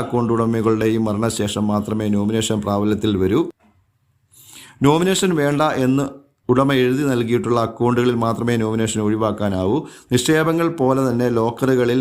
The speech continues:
നോമിനേഷൻ നടത്താം. ഒന്നിലധികം വ്യക്തികൾ കൂട്ടായി തുടങ്ങിയ ലോക്കറുകളിൽ രണ്ടുപേരെ വരെ നോമിനികളായി വെക്കാം. ഉടമ മരിച്ച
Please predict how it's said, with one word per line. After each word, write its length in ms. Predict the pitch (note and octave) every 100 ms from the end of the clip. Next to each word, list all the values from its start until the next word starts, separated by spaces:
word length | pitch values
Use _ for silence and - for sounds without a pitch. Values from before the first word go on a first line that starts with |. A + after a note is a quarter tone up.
| A#2
നോമിനേഷൻ 460 | A2+ B2+ B2 B2+ A#2
നടത്താം. 380 | G#2 G2 A#2 D#3+ - - _ _ _ -
ഒന്നിലധികം 440 | C3 D#3 E3 E3 D3+
വ്യക്തികൾ 340 | C3 C3+ B2+ B2+
കൂട്ടായി 380 | B2 B2 C#3+ D3 C#3
തുടങ്ങിയ 280 | A#2+ A#2 A#2 A2+
ലോക്കറുകളിൽ 440 | A2+ A2+ A2 A#2+ A2+
രണ്ടുപേരെ 480 | A#2+ C3+ C3+ A#2+ A#2 A2
വരെ 120 | A2
നോമിനികളായി 640 | G#2+ G#2+ A2+ A2 A2 G#2+ G#2+ -
വെക്കാം. 320 | G2 - B2+ - - _ - - -
ഉടമ 220 | A#2+ D3 D#3+
മരിച്ച 220 | C3+ C3